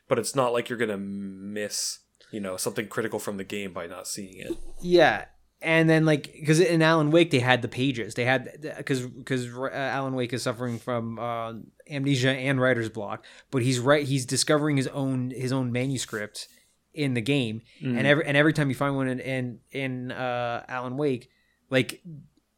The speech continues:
Speaker 2: the, the actor, the voice actor will read it out in its entirety. And,
Speaker 1: Oh.
Speaker 2: and, and he's such a,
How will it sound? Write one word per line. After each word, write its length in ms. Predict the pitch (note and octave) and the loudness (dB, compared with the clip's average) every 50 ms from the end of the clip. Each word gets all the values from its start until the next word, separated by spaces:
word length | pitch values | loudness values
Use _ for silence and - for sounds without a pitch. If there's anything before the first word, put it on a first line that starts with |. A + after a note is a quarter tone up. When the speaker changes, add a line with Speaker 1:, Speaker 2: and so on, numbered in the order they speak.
| _ _ _ _ _ _ - | _ _ _ _ _ _ -12
Speaker 2:
the, 540 | G#3 C3+ A#2+ A2+ B2 D3+ D3+ C3 C3 B2+ B2+ | -12 -10 -10 -10 -6 -4 0 0 2 0 0
the 160 | A#2 B2+ C3+ | 0 2 4
actor, 320 | C#3+ C#3+ C#3+ - - B2+ | 6 4 4 4 2 -2
the 80 | A#2+ A#2+ | 0 2
voice 180 | A#2 C#3+ C3 C#3 | 2 2 4 4
actor 180 | C3+ A#2+ A#2+ | 2 2 2
will 280 | A#2+ A#2+ A#2+ A#2 A2+ A2+ | 0 0 0 0 -2 -2
read 220 | A#2 B2+ C3+ B2+ | -2 0 2 2
it 100 | B2+ A#2 | 2 4
out 200 | B2+ C3 C3 A#2 | 2 2 0 0
in 60 | A#2+ | -4
its 140 | B2+ A2 - | -6 -6 -6
entirety. 640 | A2+ G#2+ - - C3 C#3+ C3+ A#2 - - - - - _ _ _ _ _ _ _ _ | -8 -8 -4 -4 -2 -2 -2 -4 -6 -10 -16 -18 -20 _ _ _ _ _ _ _ _
And, 220 | - - C3+ C3 B2 | -6 -4 -2 0 0
Speaker 1:
Oh. 40 | B2 | 0
Speaker 2:
and, 220 | A#2 C3 C3 C3 | 0 0 -2 -2
and 240 | C#3 - C#3+ C#3 B2+ | -2 0 0 0 2
he's 120 | B2+ A#2 | 2 2
such 180 | - D#3+ - D#3 | 2 2 2 2
a, 160 | C#3+ A#2+ - | 0 0 -2